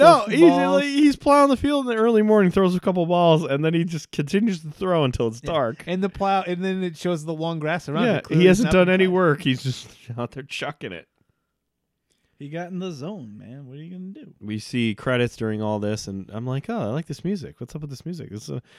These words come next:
Speaker 2: some fun, uh, early nineties, eighties music." You know who did the music? Bill Conti. You know who di-, he did the music for as well?
Speaker 1: No.
Speaker 3: No.
Speaker 2: Rocky, baby.
Speaker 3: Okay.
Speaker 2: Same guy.
Speaker 3: That makes sense.
Speaker 2: He did the Rocky music,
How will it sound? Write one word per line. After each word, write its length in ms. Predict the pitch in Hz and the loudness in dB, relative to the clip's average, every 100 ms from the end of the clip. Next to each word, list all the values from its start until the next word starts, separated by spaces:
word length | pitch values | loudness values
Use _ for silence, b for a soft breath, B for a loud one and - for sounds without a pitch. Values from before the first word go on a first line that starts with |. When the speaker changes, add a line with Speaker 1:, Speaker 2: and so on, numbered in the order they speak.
| b | b
Speaker 2:
some 180 | - 143 | -12 -10
fun, 460 | 127 135 131 135 135 | -8 -4 -2 -2 -2
uh, 260 | 135 135 135 | -2 -2 -4
early 260 | 131 139 | -2 -2
nineties, 460 | 135 135 135 135 - | -2 -2 -4 -6 -10
eighties 300 | 151 139 135 | -4 -2 -2
music." 360 | 147 165 110 - | -2 -4 -6 -8
You 140 | 113 | -12
know 80 | 120 | -10
who 80 | 139 | -10
did 160 | 131 123 | -10 -8
the 60 | |
music? 440 | 127 151 208 220 _ _ _ _ _ _ _ _ _ _ 123 | -4 -4 -6 -10 _ _ _ _ _ _ _ _ _ _ -2
Bill 180 | 156 | 0
Conti. 600 | 156 - 170 185 - 90 _ | 0 -2 -2 -2 -6 -12 _
You 100 | 113 | -4
know 100 | 123 | 0
who 120 | 135 | 0
di-, 140 | 131 135 | -2 -4
he 140 | 120 135 | -6 -4
did 160 | 131 | -4
the 80 | 127 | -2
music 260 | 131 135 135 | -2 -4 -6
for 240 | 143 131 | -6 -4
as 100 | 123 | -4
well? 240 | 127 160 214 | -4 -4 -6
Speaker 1:
No. 180 | 113 127 | -12 -14
Speaker 3:
No. 220 | 131 113 120 | -14 -16 -10
Speaker 2:
Rocky, 500 | 87 139 220 156 120 | -4 -2 -2 0 2
baby. 640 | 110 113 123 151 160 208 | 4 4 4 4 2 -2
Speaker 3:
Okay. 520 | 113 135 208 220 147 185 | -10 -18 -18 -18 -18 -8
Speaker 2:
Same 320 | 143 160 190 | 0 0 2
guy. 460 | 196 247 202 101 _ _ _ | 2 2 0 -2 _ _ _
Speaker 3:
That 80 | 117 | -20
makes 160 | 135 143 | -18 -16
sense. 320 | 202 196 - _ _ | -16 -16 -20 _ _
Speaker 2:
He 100 | - | -14
did 140 | 131 143 | -8 -4
the 80 | |
Rocky 380 | 143 156 - 143 | -2 -2 -2 -4
music, 300 | 104 92 - | -6 -8 -12